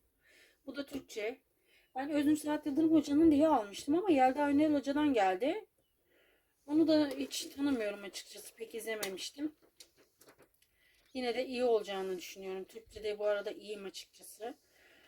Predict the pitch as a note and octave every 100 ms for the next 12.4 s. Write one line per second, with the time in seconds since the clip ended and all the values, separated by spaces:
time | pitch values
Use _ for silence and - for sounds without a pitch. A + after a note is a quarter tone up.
0 | _ _ A#3+ B3 A#3+ C4 B3+ C4 C4 A#3+
1 | B3 B3 B3 B3 - G3+ F#3+ G3 C4 C4+
2 | _ _ - - - - - _ _ _
3 | _ _ _ _ _ _ _ _ _ -
4 | - - - - - - - - _ _
5 | - - - _ - - - - - B3+
6 | C4+ C4+ C4 A#3 - G3+ F#3+ F3+ F3 F3+
7 | - F#3+ F#3+ G3 F#3+ F#3 - G3 - F#3+
8 | G#3 F#3 F#3 F3+ - F3+ F3 F3+ F3 E3+
9 | G#3 C4+ _ _ - _ _ _ _ -
10 | B3+ B3+ A#3 A#3 A3 A3+ G#3+ C4 D4 D4
11 | A#3+ - A3 G#3+ G#3 G3+ G3 F3+ - -
12 | G3 B3+ C4+ -